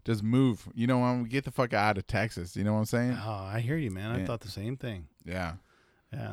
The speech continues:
Speaker 2: just a matter of where, where can we go that's, like, not too s-,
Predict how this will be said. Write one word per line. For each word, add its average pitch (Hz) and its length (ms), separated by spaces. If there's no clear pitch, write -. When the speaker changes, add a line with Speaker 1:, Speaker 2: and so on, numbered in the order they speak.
Speaker 2:
just 113 220
a - 20
matter 123 220
of 107 120
where, 135 760
where 160 180
can 180 200
we 170 100
go 156 220
that's, 131 200
like, 127 280
not 127 180
too 135 140
s-, - 180